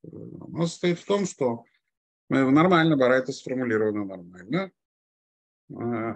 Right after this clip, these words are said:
но барайта формулирует очевидные случаи. Очевидный случай какой? Если оба действия совершил мужчина, то ясно, что она мекудешит. Если оба действия совершила женщина,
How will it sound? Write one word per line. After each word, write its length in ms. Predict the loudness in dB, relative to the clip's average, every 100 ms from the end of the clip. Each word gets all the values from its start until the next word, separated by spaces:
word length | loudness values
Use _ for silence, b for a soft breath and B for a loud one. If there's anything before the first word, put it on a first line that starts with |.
| -12 -20 -12
но 560 | -2 4 4 2 -2 _ _ _ _ _ _ _ _ _ _ _ _ _
барайта 520 | -12 -4 0 0 -2
формулирует 760 | -2 -2 -2 -2 -2 -4 -6 -12
очевидные 920 | -8 -6 -4 -2 0 0 -2 -4 -6
случаи. 520 | -8 -8 -8 -12 -18 _ _
Очевидный 440 | -10 -4 -4 -2 -4
случай 320 | -2 -4 -4
какой? 420 | -6 -6 -6 -10 -10
Если 580 | -6 -2 -2 -4 -6 -6 _ _ _ _
оба 280 | -2 0 2
действия 360 | 0 -2 -4 -6
совершил 420 | -4 -6 -4 -4
мужчина, 580 | -4 -6 -8 -6 -8 -10 _ _ _ _ _ _ _ _
то 100 | 0
ясно, 340 | 4 2 0 -4
что 160 | -2
она 140 | -2 -2
мекудешит. 580 | -2 -6 -8 -8 -12 _
Если 280 | -2 0 0
оба 400 | 4 4 6 4
действия 340 | 2 -2 -6
совершила 440 | -10 -12 -6 -4 -2
женщина, 640 | -4 -8 -8 -8 -6